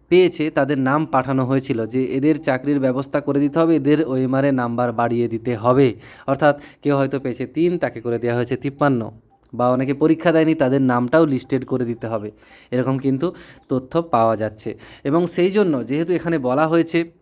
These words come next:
যে, আহ, পরবর্তী, আহ, পরীক্ষাগুলোর কেসও আপনাকে দেয়া হবে, যেটা হচ্ছে যে নীলাদ্রি সিনহার কথা বলা হয়েছে।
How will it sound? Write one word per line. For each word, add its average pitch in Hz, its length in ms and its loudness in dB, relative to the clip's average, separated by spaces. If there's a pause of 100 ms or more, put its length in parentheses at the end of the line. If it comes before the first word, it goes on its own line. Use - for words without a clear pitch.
(720)
যে, 131 280 2 (380)
আহ, 127 160 -2
পরবর্তী, 165 720 2
আহ, 143 380 -4
পরীক্ষাগুলোর 156 640 0
কেসও 151 500 0
আপনাকে 143 420 -2
দেয়া 139 220 2
হবে, 147 380 -2 (100)
যেটা 131 220 -4
হচ্ছে 139 260 -4
যে 131 100 -2
নীলাদ্রি 139 380 -2
সিনহার 135 260 -6
কথা 135 240 -4
বলা 127 200 -2
হয়েছে। 139 300 -4